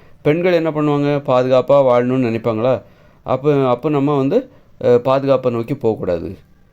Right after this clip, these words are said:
"பாரு, நான் வந்து அழிவை நோக்கி போறேன், கண்டிப்பா நான் வந்து பெண்களை போல இல்ல. அ, பாரு, நான் வாழ, வா-, இ-, கத்தி, அருவாள்லாம் தூக்கிட்டு சண்டைக்கு போறேன். பாரு, சாவுன்னா எனக்கு பயமே கிடையாது." இதன் மூலம் நான் தெரிவிப்பது என்னவென்றால், நான் வந்து பெண்களைப் போல இல்ல,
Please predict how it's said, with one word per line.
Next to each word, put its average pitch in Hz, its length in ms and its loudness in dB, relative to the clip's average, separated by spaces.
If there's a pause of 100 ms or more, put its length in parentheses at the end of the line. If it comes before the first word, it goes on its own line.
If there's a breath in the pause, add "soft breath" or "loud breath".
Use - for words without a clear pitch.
(160)
"பாரு, 127 240 2
நான் 120 160 -2
வந்து 123 200 0
அழிவை 127 280 2
நோக்கி 127 240 -2
போறேன், 98 320 -2
கண்டிப்பா 123 380 -2
நான் 113 180 -2
வந்து 120 200 -4
பெண்களை 117 360 0
போல 101 260 -2
இல்ல. 95 420 -2 (800 soft breath)
அ, 113 200 -2
பாரு, 135 260 0
நான் 131 180 0
வாழ, 127 200 4 (120)
வா-, 113 360 2
இ-, 117 320 -4
கத்தி, 123 400 -2
அருவாள்லாம் 120 420 2
தூக்கிட்டு 123 200 -6
சண்டைக்கு 117 420 -4
போறேன். 95 360 -2 (580 soft breath)
பாரு, 117 240 2 (220)
சாவுன்னா 127 380 2
எனக்கு 113 300 -2
பயமே 110 260 0
கிடையாது." 101 340 -2 (360)
இதன் 131 260 0
மூலம் 139 240 2
நான் 127 200 0
தெரிவிப்பது 120 400 0
என்னவென்றால், 120 420 0
நான் 127 220 0
வந்து 123 200 -2
பெண்களைப் 123 440 -2
போல 107 200 0
இல்ல, 92 400 -4